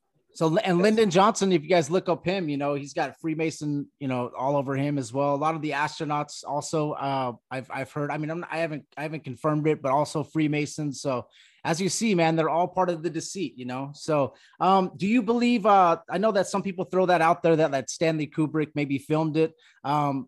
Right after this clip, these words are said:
or do you, do you think maybe that he did film it and help them with, like, the set and the props because he did that, you know, uh, two thousand one Space Odyssey? That's, like, a rumor that went out there. Do, do you believe that?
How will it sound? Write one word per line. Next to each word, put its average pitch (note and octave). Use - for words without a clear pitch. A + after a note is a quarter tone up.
or C#3
do B2+
you, D#3
do D3
you D3+
think D3+
maybe D3+
that C#3
he C#3+
did D3+
film F3
it F3
and C#3
help E3
them D#3+
with, D3+
like, D3
the C#3+
set D#3+
and D3+
the C#3
props D3
because D3
he C3+
did C3
that, B2+
you C3
know, B2
uh, C3
two E3
thousand C#3+
one C#3
Space D3
Odyssey? D3
That's, D#3
like, D#3
a C#3
rumor C#3
that B2+
went B2
out A#2+
there. B2+
Do, B2+
do A#2+
you C#3+
believe C#3
that? D3+